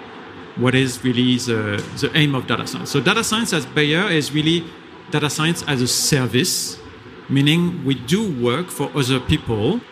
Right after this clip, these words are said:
which have basically challenge, business challenge. Let's say they want to create an algorithm to detect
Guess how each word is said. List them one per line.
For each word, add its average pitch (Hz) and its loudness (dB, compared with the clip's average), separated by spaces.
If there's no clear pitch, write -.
which 139 2
have 160 0
basically 143 0
challenge, 147 0
business 160 0
challenge. - -4
Let's 127 0
say 170 2
they 147 0
want 156 0
to 156 -2
create 139 0
an 127 2
algorithm 139 0
to 156 2
detect - -2